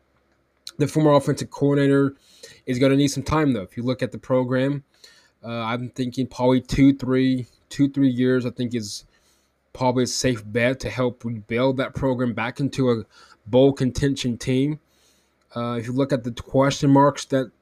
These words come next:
the South Florida needs to address this year. It's both, I think it's both sides of the ball. Of course, you got the new coaching staff coming in, and they're gonna pretty much inherit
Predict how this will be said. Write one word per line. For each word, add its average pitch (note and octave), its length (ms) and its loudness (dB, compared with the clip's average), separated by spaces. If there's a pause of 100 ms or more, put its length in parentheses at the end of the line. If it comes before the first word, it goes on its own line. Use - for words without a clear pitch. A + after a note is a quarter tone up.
(160)
the A#2 440 -2
South C3 360 -2
Florida C3 360 0
needs C3 300 2
to B2 180 -4
address B2 380 -2
this - 280 -4
year. D#3+ 100 0
It's C#3+ 120 -4
both, B2 280 0
I D3 180 -4
think C#3+ 180 0
it's A2+ 100 -6
both B2+ 200 0
sides B2+ 240 0
of B2 80 -6
the C3 60 -4
ball. D3+ 260 -2 (1080)
Of - 60 -20
course, B2+ 280 2
you C3+ 100 2
got B2 300 0
the B2 60 -4
new C3 400 6
coaching C#3 420 -2
staff C3+ 340 -2
coming C3+ 320 0
in, C3 460 0
and A2+ 340 -10
they're B2 240 2
gonna C3 140 0
pretty C3+ 260 -2
much B2+ 240 0
inherit C3 480 0